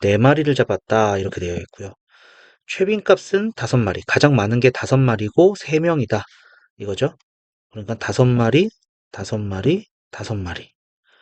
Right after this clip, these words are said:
가장 적게 잡은 회원의 물고기 수는 두 마리다, 두 마리다. 그럼 벌써 다섯 명이 나온 거죠. 여섯 명이라고 그랬으니까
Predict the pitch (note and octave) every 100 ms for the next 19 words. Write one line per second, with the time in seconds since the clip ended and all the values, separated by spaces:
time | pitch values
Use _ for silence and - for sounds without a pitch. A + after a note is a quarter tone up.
0 | _ _ _ - G#2+ G#2+ D3+ F3+ E3+ A#2+
1 | - D#3+ D3+ D3 C#3+ D3 D#3 D#3 D3+ D#3
2 | D3+ A2+ A#2 C3 B2+ B2 - B2 E3+ A3
3 | - - A2 C3+ G#2+ - E2+ _ _ _
4 | _ _ _ - G#2 F#2+ - - - _
5 | _ C#3+ C3+ C#3 D#3+ B2 F#3 G3 F#3 E3
6 | G2+ C#3 C3 - A#2 G2+ G2 C#3+ C#3+ C#3
7 | B2 A2+ G#2+ - G#2 D#3+